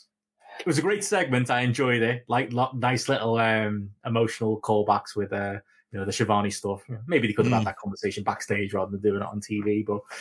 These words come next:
Speaker 1: you know, <laughs> uh, you know, they,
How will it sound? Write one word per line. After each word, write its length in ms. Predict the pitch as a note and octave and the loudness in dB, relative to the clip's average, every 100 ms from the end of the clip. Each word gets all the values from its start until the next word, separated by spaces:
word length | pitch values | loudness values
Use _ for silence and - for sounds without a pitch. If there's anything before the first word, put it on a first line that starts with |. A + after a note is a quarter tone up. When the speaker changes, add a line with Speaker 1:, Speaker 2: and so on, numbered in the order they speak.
| - - | -12 -2
Speaker 1:
you 100 | A#2+ | 0
know, 120 | G#2 | 0
<laughs> 320 | G#2+ - A2 | -2 -4 -4
uh, 920 | E3 - G3+ - A#3+ A3+ G#3 G3+ E3+ F3 | -4 -2 -6 -4 -4 -2 -2 0 0 -2
you 240 | D#3 E3+ | -2 0
know, 120 | D#3 | 0
they, 240 | D3 D#3+ | 0 0